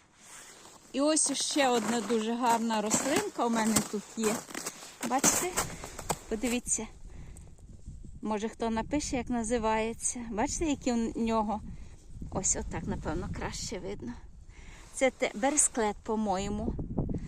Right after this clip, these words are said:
Оце бересклет. І то, мабуть, бересклети, бо бересклетів дуже багато. Ось така маленька, вона вже три роки тут росте в мене.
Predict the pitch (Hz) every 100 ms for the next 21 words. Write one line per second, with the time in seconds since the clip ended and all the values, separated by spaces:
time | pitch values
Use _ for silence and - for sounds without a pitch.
0 | - - - - - 208 - 208 220 247
1 | - - 302 311 311 - 285 - 359 370
2 | 269 233 254 208 233 240 233 - 247 226
3 | 220 233 233 233 254 240 - 285 285 294
4 | 240 247 262 - 196 - - - - -
5 | - - 226 196 196 180 175 - - 262
6 | 269 247 240 233 226 220 240 320 294 -
7 | 233 240 233 240 254 285 254 208 - -
8 | - - - - - 285 302 262 196 196